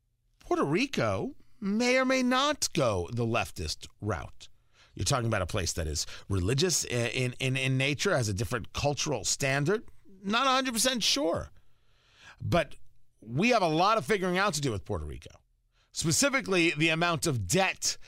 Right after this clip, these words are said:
that they have and tremendous inabilities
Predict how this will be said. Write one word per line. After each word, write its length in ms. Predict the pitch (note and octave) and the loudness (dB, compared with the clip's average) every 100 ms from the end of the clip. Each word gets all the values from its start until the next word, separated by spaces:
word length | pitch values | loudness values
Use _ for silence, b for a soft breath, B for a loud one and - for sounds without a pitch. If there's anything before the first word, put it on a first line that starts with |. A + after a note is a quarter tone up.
| B B | B B
that 320 | D#3+ E3 C3 | 2 2 2
they 240 | E3+ G#3 | 2 4
have 480 | E3+ C#3+ A2 G#2 A#2+ - B | 4 2 0 0 -2 -6 B
and 160 | E3+ E3 | 0 0
tremendous 400 | F3 F#3 F#3+ D3+ | 2 2 2 2
inabilities 680 | E3 B2+ E3+ E3 C#3+ C#3 | 2 2 2 2 2 0